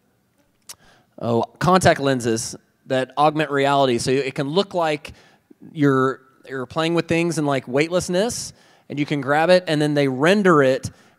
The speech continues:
in real time, so live. And this is a shot of a guy who thinks he's grabbing something out of the air and putting it away. I think he thinks he's grabbing this guy's hat and putting it away,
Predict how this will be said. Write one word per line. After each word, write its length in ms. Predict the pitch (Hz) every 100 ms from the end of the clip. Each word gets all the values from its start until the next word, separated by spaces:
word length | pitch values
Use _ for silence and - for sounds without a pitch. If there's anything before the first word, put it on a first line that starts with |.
| _
in 540 | 160 151 143 139 139 135
real 300 | 131 170 170
time, 420 | 175 165 135 117
so 180 | 123 127
live. 760 | 127 143 170 147 123 120 123 - - _ -
And 240 | 135 131
this 160 | 165 170
is 80 |
a 40 | 160
shot 300 | - 170 165
of 80 | 151
a 60 |
guy 180 | 151 147
who 120 | 147
thinks 340 | - 202 208 190
he's 180 | 156
grabbing 440 | 135 151 156 151 139
something 640 | 143 127 131 127 123 120 _ _ _ -
out 160 | 143
of 80 | 135
the 120 | 135
air 380 | 139 143 135 117
and 220 | - 127
putting 200 | 143 139
it 40 | 135
away. 120 | 135
I 60 |
think 160 | 127 185
he 80 | 202
thinks 220 | 185 165
he's 160 | 156 127
grabbing 380 | 151 151 147
this 120 | 143 -
guy's 240 | 139 127
hat 380 | - 151 185 - _ _ _ _ _ _
and 160 | 143 127
putting 220 | 165 156
it 80 | 143
away, 500 | 135 139 120 104